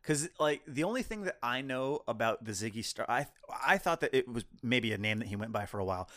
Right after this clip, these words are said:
because in Family Guy, there's this episode where Trisha Takanawa, which is the funniest fucking name for a reporter who also happens to be Asian.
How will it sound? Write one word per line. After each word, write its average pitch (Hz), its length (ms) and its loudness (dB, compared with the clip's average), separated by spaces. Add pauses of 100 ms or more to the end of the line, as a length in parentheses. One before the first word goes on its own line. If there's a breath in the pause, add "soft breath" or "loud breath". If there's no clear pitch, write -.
(280 loud breath)
because 110 460 0 (240)
in 113 100 -4
Family 175 460 -2
Guy, 104 340 2 (180)
there's 120 200 0
this 131 180 -2
episode 117 640 0 (320 soft breath)
where 107 500 2 (260)
Trisha - 300 2
Takanawa, 113 720 0 (240 soft breath)
which 135 400 -2 (540)
is 160 360 -2 (200)
the 117 220 -4
funniest 190 960 -4 (140)
fucking 151 600 -4
name 104 400 -6 (260 soft breath)
for 131 300 0
a 120 80 2
reporter 107 680 -2 (380 soft breath)
who 156 200 -4
also 135 360 2
happens 123 340 -2
to - 100 -12
be 120 220 -4
Asian. 95 420 -4